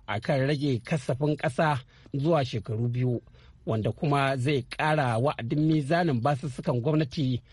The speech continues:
zuwa shekara ta dubu biyu da ashirin da biyar, wato bayan kammala zaben shugaban ƙasa da za a yi baɗi. Bayan tarukan sirri da muhawara mai zafi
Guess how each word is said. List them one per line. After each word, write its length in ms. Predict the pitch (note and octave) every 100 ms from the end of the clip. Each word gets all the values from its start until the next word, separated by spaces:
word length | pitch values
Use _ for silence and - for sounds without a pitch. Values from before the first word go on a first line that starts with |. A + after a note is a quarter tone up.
| - - -
zuwa 300 | B2+ C#3+ A#2+
shekara 420 | A2+ - D3+ A#2
ta 100 | D#3
dubu 240 | C3+ C#3
biyu 200 | C3+ D3
da 300 | C#3+ A#2 G#2+ -
ashirin 400 | G2 - D3 D3
da 100 | C3
biyar, 380 | G2+ A2 G#2 F#2+ -
wato 360 | B2+ A2+ A#2 A2
bayan 280 | B2+ C#3+ C3
kammala 500 | E3 D3 B2+ A2+ G#2
zaben 360 | A2+ A2+ D3
shugaban 440 | C3 B2 G#2+ B2 C3+
ƙasa 460 | C#3 - D3 C3+
da 100 | A2+
za 200 | A#2 C3+ -
a 60 |
yi 80 | G2
baɗi. 440 | A#2 G#2+ A2+ G2+ D#2 - - -
Bayan 420 | C3 B2 B2 C3
tarukan 460 | B2+ C#3+ C#3+ B2+ C#3
sirri 420 | B2+ E3 D3 D3
da 240 | C3 B2 A2+
muhawara 560 | A#2 A#2 D3 D#3+ D3+
mai 180 | A#2 A2
zafi 560 | A2+ D3 C#3 C#3+ C3